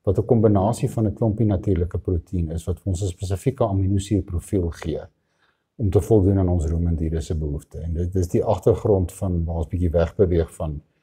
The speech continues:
net 'n natuurlike proteïen. Ehm, so vir ons jonger diere, definitief by die vers het ons gepraat oor die uitgroei van 'n produksielek. Ek het daar verwys na 'n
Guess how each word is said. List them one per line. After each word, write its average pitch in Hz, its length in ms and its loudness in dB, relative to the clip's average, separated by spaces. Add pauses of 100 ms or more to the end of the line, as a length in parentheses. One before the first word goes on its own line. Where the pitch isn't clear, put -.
(220)
net 95 180 2
'n 98 60 4
natuurlike 87 560 0
proteïen. 78 500 -8 (560)
Ehm, 87 260 -4 (260)
so - 140 -2
vir 120 140 6
ons 107 120 8
jonger 127 280 6
diere, 127 280 8
definitief 110 600 2 (100)
by 95 80 2
die 95 120 0
vers 123 300 4
het 127 140 4
ons 104 140 -4
gepraat - 400 2
oor 117 100 2
die 113 120 2
uitgroei 113 340 -2
van 104 160 0
'n 95 60 2
produksielek. 101 760 2 (540)
Ek - 100 -6
het 87 80 4
daar 95 180 6
verwys 104 420 4
na 101 180 4
'n 87 100 0